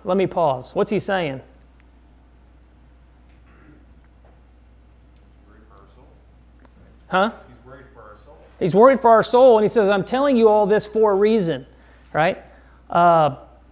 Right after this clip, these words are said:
Speaker 1: I'm sure that there are people in the crowd sometimes when I preach on a lesson who do not need that lesson. However, is it still, is it still good for them to hear it? Yeah, it's good for them.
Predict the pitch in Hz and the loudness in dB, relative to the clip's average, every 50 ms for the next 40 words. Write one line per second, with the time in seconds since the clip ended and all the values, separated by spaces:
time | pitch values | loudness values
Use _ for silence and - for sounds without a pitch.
0 | - _ _ _ _ _ _ _ _ _ _ - _ _ _ _ _ _ _ _ | -20 _ _ _ _ _ _ _ _ _ _ -20 _ _ _ _ _ _ _ _
1 | - 214 262 254 - - - 262 262 254 214 196 196 208 202 196 165 151 - 190 | -2 0 0 0 0 0 2 4 4 4 4 4 2 -2 -4 -6 -4 -2 2 4
2 | 190 180 165 - 233 226 - 202 202 202 - 202 196 185 - - 214 196 196 180 | 4 4 2 2 -2 -4 -2 -2 -2 -2 -2 -2 -2 -4 -2 0 0 2 2 2
3 | 165 156 151 - - - 202 202 202 - 190 170 160 151 135 165 165 165 156 151 | 0 0 -2 -6 -8 -6 -6 -6 -6 -4 -6 -6 -6 -6 -6 -6 -6 -4 -4 -6
4 | 156 - - - - - - - 196 190 180 - 175 165 156 151 156 165 170 165 | -6 -8 -16 -20 -20 -16 -8 -4 -4 -4 -4 -4 -6 -6 -4 -2 -2 -2 -2 -4
5 | - 156 135 123 156 143 143 147 156 160 165 - - 160 156 139 143 143 143 - | -6 -8 -8 -8 -8 -6 -6 -6 -6 -6 -8 -8 -6 -6 -6 -4 -4 -4 -4 -4
6 | 147 135 127 123 - 147 147 - - _ _ _ _ _ _ _ _ _ _ _ | -6 -6 -6 -8 -10 -14 -18 -20 -20 _ _ _ _ _ _ _ _ _ _ _
7 | _ _ _ _ _ _ _ _ _ _ _ _ _ _ _ _ - 185 180 180 | _ _ _ _ _ _ _ _ _ _ _ _ _ _ _ _ -6 -2 0 2
8 | 185 208 233 226 143 135 - - - - - _ _ _ _ _ _ _ _ _ | 4 4 4 2 0 -2 -6 -14 -16 -20 -20 _ _ _ _ _ _ _ _ _
9 | _ - 156 160 190 160 - - 196 202 202 196 - - 156 156 180 156 - - | _ -4 -2 -2 -2 -4 -4 0 0 2 2 2 2 0 -2 -2 -2 -4 -2 0
10 | 202 185 151 135 170 180 - - 175 170 180 175 156 151 135 160 165 190 247 294 | 0 0 0 0 -2 -2 -2 -2 -4 -4 -2 -2 -4 -4 -4 -2 -2 -2 -2 -2
11 | 285 - - - - _ _ _ _ _ _ _ _ _ _ _ _ - - _ | -4 -8 -14 -20 -20 _ _ _ _ _ _ _ _ _ _ _ _ -20 -20 _
12 | _ _ _ _ _ _ _ - - _ _ _ - - 143 139 143 180 - 165 | _ _ _ _ _ _ _ -20 -20 _ _ _ -8 -6 -4 -4 -4 -6 -8 -8
13 | - - 262 208 - 233 214 214 - | -4 -2 -2 -2 0 0 0 0 -2